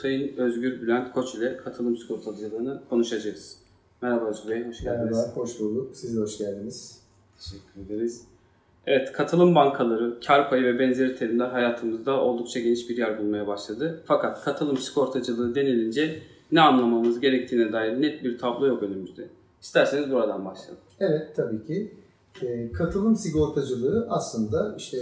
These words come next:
Speaker 2: normal bir konvansiyonel banka ile katılım bankası arasındaki farklar neyse, üç aşağı beş yukarı işte normal konvansiyonel sigorta şirketleriyle katılım sigorta şirketleri arasındaki farklar da genelde bu,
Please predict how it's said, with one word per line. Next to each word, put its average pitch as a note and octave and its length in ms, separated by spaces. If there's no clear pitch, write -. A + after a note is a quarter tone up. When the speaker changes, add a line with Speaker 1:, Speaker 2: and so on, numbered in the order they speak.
Speaker 2:
normal D3 400
bir C#3 140
konvansiyonel C3+ 760
banka C#3+ 280
ile A#2 160
katılım C3 440
bankası A#2 520
arasındaki G#2+ 460
farklar A2+ 600
neyse, C#3+ 340
üç A#3 160
aşağı G#2 400
beş D#3+ 200
yukarı C#3 500
işte E3 280
normal D#3 280
konvansiyonel C#3+ 840
sigorta C#3 480
şirketleriyle A2 960
katılım C3+ 360
sigorta B2 360
şirketleri A2+ 520
arasındaki A2+ 460
farklar A2+ 580
da A3+ 240
genelde F#3+ 560
bu, E3+ 280